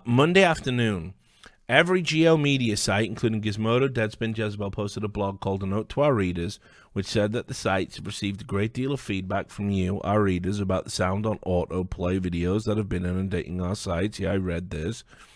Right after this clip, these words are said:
Within a few hours, oh, not a few hours, God, they reacted so quick.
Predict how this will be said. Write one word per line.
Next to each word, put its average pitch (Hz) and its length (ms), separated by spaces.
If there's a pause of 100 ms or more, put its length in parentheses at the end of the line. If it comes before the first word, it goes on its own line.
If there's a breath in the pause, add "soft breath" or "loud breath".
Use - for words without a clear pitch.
(280 soft breath)
Within 107 260
a 165 60
few 143 500
hours, 113 520
oh, 139 200
not 127 220
a 113 40
few 113 260
hours, 123 280
God, 147 240
they 107 100
reacted 120 480
so 139 280
quick. 98 420